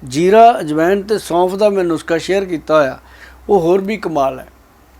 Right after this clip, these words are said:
ਮੈਂ ਦੁਬਾਰਾ ਦੱਸ ਦਿੰਦਾ, ਜੀਰਾ,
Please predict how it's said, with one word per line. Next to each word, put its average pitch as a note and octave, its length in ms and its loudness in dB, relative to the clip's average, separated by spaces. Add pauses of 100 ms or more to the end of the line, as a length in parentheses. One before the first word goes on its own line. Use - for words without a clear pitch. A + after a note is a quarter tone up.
(480)
ਮੈਂ D3 60 0
ਦੁਬਾਰਾ D#3 380 4
ਦੱਸ F3+ 200 2
ਦਿੰਦਾ, D3+ 360 -4 (460)
ਜੀਰਾ, D3+ 540 2